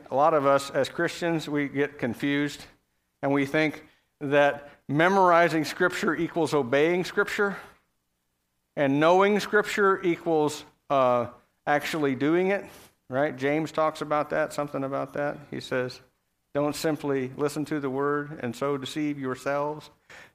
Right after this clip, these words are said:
Do what it says," right? So when he says consider, he doesn't simply mean, "Hmm, think about that a bit." No.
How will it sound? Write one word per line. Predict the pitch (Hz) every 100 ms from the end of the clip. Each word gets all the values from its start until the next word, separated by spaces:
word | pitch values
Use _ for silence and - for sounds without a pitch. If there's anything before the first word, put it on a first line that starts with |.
| -
Do | 95 135 165 165 165 165 - _ _ _
what | 156 156
it | 147
says," | - 190 139 92 - - - - _ -
right? | 123 139
So | - 170
when | 160
he | 160
says | - 226 208
consider, | - 196 165 - 240 247 202 170 170 - -
he | - 220
doesn't | 208 247 220 240 202
simply | - 240 214 208 202
mean, | 202 233 214 196 190 - -
"Hmm, | 262 294 262 214 170 156 127
think | 127 - 247 196
about | 139 156 135
that | 139 131
a | 120
bit." | 117 127 101 - -
No. | 175 196 170 120 98